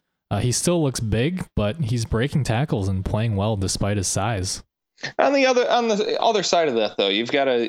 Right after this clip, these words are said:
Speaker 2: you've gotta maintain, you know, your workload. You, you've got two good players. I mean, you might as well use them both. And th-, this may be like a, a keep Eddie Lacy healthy going into the second half of the season sort of idea.
Speaker 1: Well, uh,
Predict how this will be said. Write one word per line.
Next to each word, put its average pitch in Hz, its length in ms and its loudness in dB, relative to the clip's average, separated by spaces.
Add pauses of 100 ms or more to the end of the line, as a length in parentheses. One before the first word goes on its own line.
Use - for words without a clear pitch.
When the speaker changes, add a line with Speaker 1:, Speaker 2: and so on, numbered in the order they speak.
Speaker 2:
you've 117 140 -6
gotta 123 180 0
maintain, 113 640 -2
you 107 100 -6
know, 110 120 0
your 104 140 -2
workload. 101 640 0
You, 92 300 -2
you've 104 160 -4
got 175 260 0
two 185 220 0
good 135 240 0
players. 95 580 0
I 95 80 -2
mean, 98 220 -2
you 101 60 -2
might 120 180 2
as 113 100 -4
well 113 160 0
use 110 200 0
them 98 120 -2
both. 98 300 2 (280)
And 127 340 0
th-, - 160 -2
this 226 220 -2
may 254 180 0
be 220 220 0
like 202 260 0
a, 165 220 2
a 143 60 0
keep - 320 -2 (100)
Eddie 156 200 2
Lacy 143 380 2
healthy 127 420 0
going 107 320 2
into 104 400 0
the 110 100 -6
second 117 340 0
half 101 200 0
of - 60 -16
the - 60 -8
season 104 420 -2
sort 98 260 0
of 85 80 0
idea. 76 420 0 (1080)
Speaker 1:
Well, 135 300 0
uh, 113 300 -2